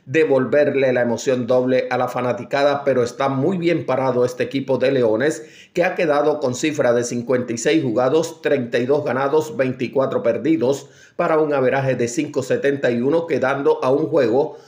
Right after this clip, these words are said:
de los líderes Cardenales de Lara.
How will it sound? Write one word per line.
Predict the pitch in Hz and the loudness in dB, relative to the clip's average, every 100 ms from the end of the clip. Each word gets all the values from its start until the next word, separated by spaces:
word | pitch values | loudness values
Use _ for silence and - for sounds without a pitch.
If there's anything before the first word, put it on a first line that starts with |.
| - - | -20 -2
de | 160 | 0
los | 180 170 | 2 2
líderes | 147 147 131 135 135 - | 2 2 2 2 0 -2
Cardenales | - 143 117 104 110 113 110 107 - | -2 -2 0 0 0 0 0 -2 -2
de | 107 | -2
Lara. | 101 92 - | -2 -6 -12